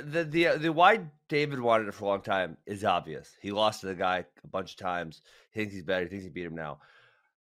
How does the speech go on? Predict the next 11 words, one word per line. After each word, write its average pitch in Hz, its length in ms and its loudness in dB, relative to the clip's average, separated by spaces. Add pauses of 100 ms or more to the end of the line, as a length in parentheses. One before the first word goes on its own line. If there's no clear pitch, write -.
(400)
What 135 340 6
is 185 220 2
Jordan's 151 460 2
motivation 123 560 2
besides 104 500 0
he 120 140 -6
got, 120 220 0
he 123 100 -4
got 113 180 0
called 98 360 0
out, 87 320 0